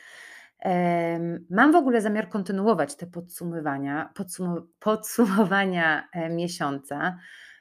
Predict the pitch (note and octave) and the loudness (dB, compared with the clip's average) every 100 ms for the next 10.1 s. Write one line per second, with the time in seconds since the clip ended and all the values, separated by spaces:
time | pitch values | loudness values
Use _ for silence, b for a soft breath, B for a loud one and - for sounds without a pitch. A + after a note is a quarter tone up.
0 | - E3 D#3 D3 D3 D3 D3 D3 D3 D3 | -8 -4 -2 -2 -2 -4 -4 -4 -6 -6
1 | D3 D3 D3 - - D#3 - E3+ D3+ D3+ | -6 -6 -8 -10 -8 -8 0 0 2 0
2 | D3 C#3+ D3 D#3+ D#3+ C#3+ D#3 D3 C#3 D3+ | 0 -4 -2 0 0 0 2 2 -2 -2
3 | F#3+ G3+ - - F3+ E3+ D#3 D#3+ C#3 D#3 | -4 -6 -10 -6 -2 0 2 0 0 -6
4 | F3 E3 E3 D#3 D3 D3+ F3 - C#3+ C#3 | -8 -8 -6 -6 -4 -4 -4 -6 -4 -4
5 | C#3+ - E3 D#3+ D#3+ D#3 D#3+ D#3+ F3 E3+ | -4 -2 -2 -2 -2 -4 -4 -8 -8 -8
6 | F3 D#3+ D3+ D#3 D#3+ - D#3 - - D#3 | -8 -8 -6 -6 -6 -6 -8 -8 -6 -6
7 | F#3+ B B B B B G#3 A3 B3+ C4 | -6 B B B B B 4 4 4 2
8 | - G3+ F#3+ A3+ A#3 A#3 G#3 G3+ F3 D#3+ | 2 4 4 6 6 6 4 2 2 2
9 | - - C#3+ D#3 D3 - C#3+ - - A#3 | -2 -10 -6 -4 -4 -6 -10 -8 0 2
10 | B3+ | 2